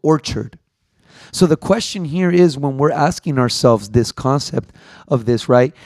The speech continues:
It goes back and it engages and it says that no bitter root grows up in our lives. The question here today is,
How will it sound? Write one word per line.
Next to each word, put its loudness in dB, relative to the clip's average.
It 0
goes 2
back 2
and -2
it 0
engages 0
and 0
it -2
says 2
that 0
no 2
bitter 2
root 0
grows 2
up 0
in 2
our 2
lives. -4
The -2
question -2
here -4
today 2
is, 0